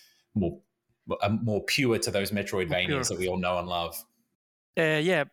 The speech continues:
Speaker 2: Blasphemous one, mm, was not a pure Metroidvania. Mm, it was more like a mix of genres, kind
Speaker 1: Yeah.
Speaker 2: of a Metroidvania,
Speaker 1: Yep.
Speaker 2: optional, uh, abilities for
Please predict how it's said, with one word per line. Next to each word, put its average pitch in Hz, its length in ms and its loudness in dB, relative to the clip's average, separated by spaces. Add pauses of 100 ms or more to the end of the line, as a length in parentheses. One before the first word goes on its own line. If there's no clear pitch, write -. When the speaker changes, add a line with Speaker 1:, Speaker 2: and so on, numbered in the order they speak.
(140)
Speaker 2:
Blasphemous 175 360 -2
one, 165 280 -2 (280)
mm, 139 400 -12
was 143 420 0 (440)
not 131 340 -6 (200)
a 127 300 2 (100)
pure 139 180 -2
Metroidvania. 131 540 -6 (920)
Mm, 135 480 -6
it 160 80 0
was 170 300 0
more 160 480 0
like 147 200 0 (440)
a 131 320 2
mix 135 480 -2
of - 460 -4
genres, 135 640 -2 (560)
kind 147 220 6
Speaker 1:
Yeah. 80 80 2
Speaker 2:
of 80 240 -4
a 147 40 -8
Metroidvania, 135 680 -2 (120)
Speaker 1:
Yep. 165 40 -10 (200)
Speaker 2:
optional, 127 800 -2 (460)
uh, 156 420 -8 (120)
abilities 135 480 -2
for 127 320 -4